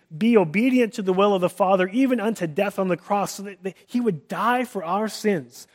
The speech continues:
to offer us grace and mercy and forgiveness, and not only offer us this forgiveness, but then conquer death itself,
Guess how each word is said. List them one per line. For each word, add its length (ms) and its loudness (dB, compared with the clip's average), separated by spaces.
to 120 0
offer 380 4
us 140 0
grace 400 -2
and 120 -4
mercy 520 -2
and 120 -2
forgiveness, 1000 -4
and 100 2
not 160 4
only 220 6
offer 300 4
us 120 0
this 220 -2
forgiveness, 680 0
but 160 0
then 220 4
conquer 380 0
death 240 0
itself, 680 -12